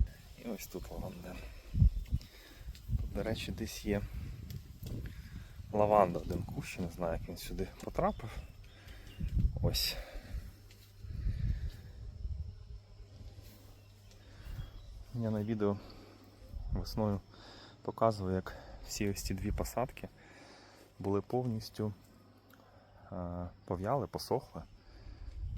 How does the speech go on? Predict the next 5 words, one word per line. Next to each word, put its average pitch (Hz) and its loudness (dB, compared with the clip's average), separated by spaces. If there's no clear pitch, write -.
Ось - 2
такого 85 2
плану 85 4
все - -2
було. 104 0